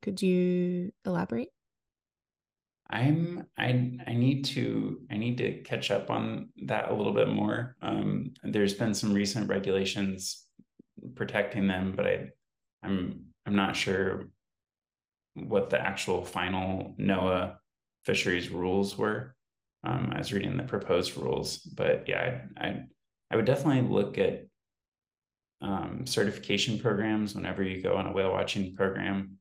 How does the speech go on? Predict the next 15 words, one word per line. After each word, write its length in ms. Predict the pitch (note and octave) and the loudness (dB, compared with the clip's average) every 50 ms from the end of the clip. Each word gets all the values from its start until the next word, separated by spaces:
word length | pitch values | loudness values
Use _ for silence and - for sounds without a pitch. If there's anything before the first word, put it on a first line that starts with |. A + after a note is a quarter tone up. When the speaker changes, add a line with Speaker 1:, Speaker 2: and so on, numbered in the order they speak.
| _ - | _ -8
Speaker 1:
Yeah. 160 | - F#3 F#3 - _ _ _ _ _ _ _ - | -8 -8 -8 -12 _ _ _ _ _ _ _ -20
Speaker 2:
Um, 260 | - - - - - - _ _ _ - | -20 -20 -18 -20 -20 -20 _ _ _ -8
and 300 | - - - - - - - - | -8 -8 -6 -8 -10 -12 -14 -4
there, 340 | G2 G2+ G2 G2 G2 - - | 0 2 2 2 2 2 2
there 160 | G#2 G2+ - | 4 4 4
are, 400 | - F#2 G2+ G#2+ G#2+ G2 G2+ - - - - - _ _ _ _ _ _ - | 4 4 4 4 2 2 0 -4 -10 -16 -20 -20 _ _ _ _ _ _ -10
there 240 | G#2 G#2 G2+ F#2+ F#2+ | -2 0 2 4 6
are 200 | G2 G#2 G#2 G#2 | 8 8 6 6
certification 760 | - - G#2 G2+ - - - G2 G2 - G2+ G2+ G2 F#2 - | 4 -2 -4 -6 -8 -6 -6 -6 -4 -2 0 0 -2 -2 -2
programs 460 | - - G2 F#2+ F#2 F2+ F2+ F2+ F2+ | -2 -2 0 0 0 0 0 -2 -2
out 240 | F2 F2 F2+ F2 - | -2 -2 -2 -2 0
there, 180 | - F#2 F#2 F2+ | 2 2 2 2
and 100 | F2 F2 | 0 -2
I 100 | F2 F2 | -2 -4
would 220 | E2+ - - - | -4 -4 -6 -8